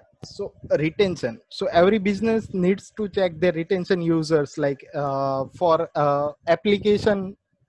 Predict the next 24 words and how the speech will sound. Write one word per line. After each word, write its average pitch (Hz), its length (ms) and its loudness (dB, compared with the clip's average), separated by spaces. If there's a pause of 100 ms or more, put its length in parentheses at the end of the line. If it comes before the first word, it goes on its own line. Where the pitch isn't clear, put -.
(180)
if 185 240 -8
user 170 380 2
download 175 520 0
your 170 200 -2
application 170 560 -8
and 151 260 -10 (180)
just, 170 360 -2
uh, 143 640 4 (320)
s-, - 160 -20 (180)
uh, 165 140 -12 (560)
not 175 320 2 (140)
using 180 480 0
it 175 220 -2 (220)
on 160 200 -2
daily 185 300 2
basis, 147 360 -2
then 165 260 -4 (120)
it 196 180 -12
has 180 260 2
no 190 200 0
use. 147 400 -4
Like, 135 320 -4
uh, 147 80 -4
it's 156 400 -8